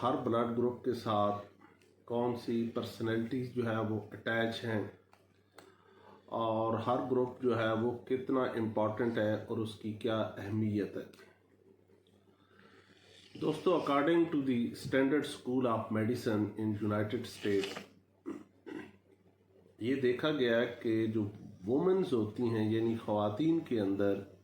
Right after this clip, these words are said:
زیادہ بلڈ گروپ جو ہے وہ پازیٹیو ہوتا ہے اور میل کے اندر جو زیادہ بلڈ گروپ ہوتے ہیں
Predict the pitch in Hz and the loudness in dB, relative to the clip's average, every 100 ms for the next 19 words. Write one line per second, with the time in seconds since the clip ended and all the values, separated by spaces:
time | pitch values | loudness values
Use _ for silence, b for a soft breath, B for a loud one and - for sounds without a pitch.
0 | B B B B B B 92 98 110 120 | B B B B B B -14 -4 0 2
1 | 139 165 135 113 113 107 117 113 - 110 | 2 0 2 2 2 2 0 0 -2 0
2 | 110 104 117 - 104 107 107 107 101 87 | 2 2 0 0 0 0 0 0 0 -2
3 | 82 82 82 - - - _ _ _ _ | -4 -4 -6 -10 -20 -20 _ _ _ _
4 | - B B B B B - 117 120 107 | -20 B B B B B -6 0 2 2
5 | 110 139 185 185 147 120 117 120 117 120 | 4 4 4 4 4 4 4 2 2 2
6 | 123 110 - 110 123 170 165 123 117 104 | 0 0 -2 0 2 2 2 2 2 2
7 | 107 101 104 98 - 98 104 98 | -2 -2 -2 -4 0 0 2 0